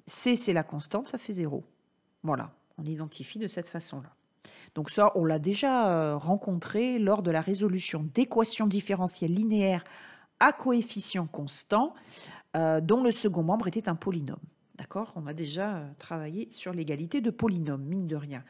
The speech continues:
L'addition de deux polynômes, donc P de Z plus Q de Z. Donc ici, on va regrouper ensemble les monômes de même degré. D'accord ?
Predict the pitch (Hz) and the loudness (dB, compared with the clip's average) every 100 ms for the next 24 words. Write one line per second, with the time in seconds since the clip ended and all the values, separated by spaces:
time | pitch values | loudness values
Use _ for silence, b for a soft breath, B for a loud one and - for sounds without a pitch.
0 | B B B 214 240 254 - 285 247 220 | B B B 4 4 -2 -2 0 0 0
1 | 233 220 196 165 139 147 143 147 - 196 | -2 -4 -2 -2 -4 -6 -6 -8 0 0
2 | 180 180 220 220 196 - - 156 143 170 | 2 2 0 -2 -8 -8 -8 -6 -2 0
3 | 277 - _ _ _ _ _ _ - - | 0 -2 _ _ _ _ _ _ -20 -14
4 | - 190 226 214 254 220 175 165 208 196 | -6 -4 -4 -4 -2 2 2 4 2 2
5 | 214 214 214 - 165 160 208 240 269 311 | -2 2 2 2 0 -2 -2 0 0 -4
6 | B B B B B - 190 202 233 262 | B B B B B -2 4 6 4 2
7 | - - 175 180 185 175 190 254 175 165 | -4 -8 -4 0 2 2 2 -2 -2 0
8 | 165 180 208 208 170 160 160 147 139 - | 2 2 0 -4 -4 -2 -2 -4 -10 -16
9 | - _ - - 190 247 | -20 _ -16 -4 -2 -2